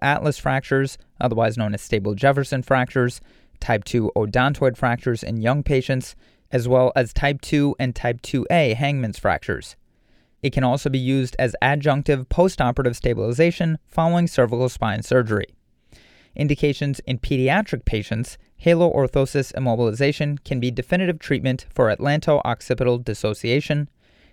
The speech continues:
Jefferson fractures or burst fractures of C one, atlas fractures, unstable odontoid fractures, persistent atlantoaxial rotatory subluxation, C one, C two dislocations,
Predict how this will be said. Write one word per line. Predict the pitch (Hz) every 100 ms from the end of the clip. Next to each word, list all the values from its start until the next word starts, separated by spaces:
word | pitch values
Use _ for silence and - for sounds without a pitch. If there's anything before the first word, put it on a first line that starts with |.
| -
Jefferson | 113 135 143 - 135
fractures | - 131 123 143 135 - _
or | 123 117
burst | 143 143 -
fractures | 139 127 - 123 127
of | - 110
C | - 107
one, | 123 156 151 - _ - - _
atlas | - 147 147 147
fractures, | - 135 131 127 127 - - _ - -
unstable | 156 - 143 123 127
odontoid | 117 107 135 151 - 131
fractures, | - 127 120 135 120 - _ _ -
persistent | - 139 - 170 180 165
atlantoaxial | 135 127 139 160 170 156 123 120 - 127 120
rotatory | 143 139 - 127 120
subluxation, | - 101 95 - 139 139 143 143 - _ _ _
C | - - 180
one, | 156 127
C | 127 - 165
two | - 120
dislocations, | 113 110 104 104 143 143 143 143 -